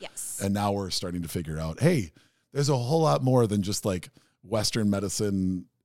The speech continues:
Speaker 2: and, and antibiotics that can cure things.
Speaker 1: That's right. And there's cool practices like the Penny George Institute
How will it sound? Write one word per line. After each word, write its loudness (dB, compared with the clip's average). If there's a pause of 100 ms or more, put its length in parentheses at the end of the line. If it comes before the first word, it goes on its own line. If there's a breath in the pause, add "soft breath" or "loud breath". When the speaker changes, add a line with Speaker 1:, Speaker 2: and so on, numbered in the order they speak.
Speaker 2:
and, -2 (100)
and -2
antibiotics 0 (280)
that -6
can 0
cure -6
things. -14
Speaker 1:
That's -8
right. -14 (180)
And -8
there's -6
cool -12
practices -8
like -12
the -8
Penny -14
George -12
Institute -12